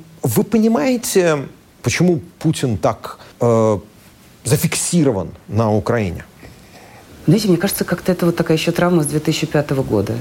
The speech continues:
Speaker 2: Я абсолютно
Speaker 1: Мгм.
Speaker 2: уверена, потому что для меня тоже это был такой момент понимания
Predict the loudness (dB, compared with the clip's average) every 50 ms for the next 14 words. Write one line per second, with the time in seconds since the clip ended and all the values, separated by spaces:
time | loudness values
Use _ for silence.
0 | -8 -10 -6 -2 0 0 0 2 2 2 2 2 2 2 2 2 2 2 0 0
1 | 0 0 2 2 4 4 2 2 0 0 0 0 -2 -4 -4 -4 -4 -2 -4 -2
2 | -2 0 0 2 2 2 2 0 0 -4 -8 -16 -18 -18 -18 -18 -18 -8 -2 0
3 | 2 4 4 4 4 2 2 2 2 2 2 2 2 0 -2 -2